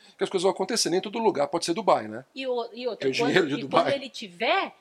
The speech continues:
Speaker 2: ele também não pode só ficar
Speaker 1: Claro,
Speaker 2: dependente
Speaker 1: claro,
Speaker 2: do turismo.
Speaker 1: claro, exatamente.
Speaker 2: Né, que é a
Speaker 1: Que é a
Speaker 2: questão da, da
Speaker 1: opcionalidade,
Speaker 2: opcionalidade que a
Speaker 1: exatamente.
Speaker 2: gente tratou
Speaker 1: A gente
Speaker 2: aqui.
Speaker 1: tem que,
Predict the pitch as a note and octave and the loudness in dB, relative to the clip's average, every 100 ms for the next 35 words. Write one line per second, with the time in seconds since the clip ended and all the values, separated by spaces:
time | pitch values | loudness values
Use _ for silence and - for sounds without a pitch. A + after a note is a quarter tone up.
0 | _ G3 G3 G#3+ A#3+ D4+ - C#4+ D4 D4+ | _ -8 -4 -4 -2 -4 2 2 2 -4
1 | - - D4+ E4+ G4+ - F#4 C#4 D4 F#4+ | -6 2 6 6 2 -6 2 4 8 8
2 | C#4 C4 D#4 - F4 C3+ E3+ F3+ - - | 6 2 0 -2 0 8 8 8 2 -8
3 | G#3+ F3+ D3+ A#2 D#3 - G#3 F#3 D3 G3 | -10 -10 -8 -4 -4 -4 -6 -2 -2 -2
4 | G#3 G3 G3 G3 A3 - D#3+ C#3+ C#3 - | -2 -2 -2 -4 -8 0 2 4 4 6
5 | F#3+ A#3 A3 B3 A#3 A#3+ C4 A#3 A#3+ G#3 | 6 8 10 10 6 0 -2 0 0 0
6 | C4+ B3+ B3+ - C4 C4+ D4 - A#3+ G#3 | -4 -6 -10 -6 -4 -2 -4 -4 -6 -8
7 | - | -10